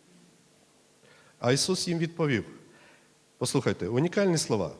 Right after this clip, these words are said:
«Хіба не дванадцять годин у дні, коли хто ходить день, не спотикається, бо світло світу цього він бачить?» Він говорить унікальні слова.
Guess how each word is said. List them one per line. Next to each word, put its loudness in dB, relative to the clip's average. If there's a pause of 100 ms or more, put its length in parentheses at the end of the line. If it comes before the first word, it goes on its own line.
(1040)
«Хіба 4
не 6
дванадцять 2
годин 2
у 2
дні, 0 (600)
коли 4
хто 0
ходить 4
день, 2
не 2
спотикається, 2 (400)
бо 2
світло 0
світу -2
цього 0 (160)
він 2
бачить?» 4 (800)
Він 0
говорить 2 (100)
унікальні 2
слова. -2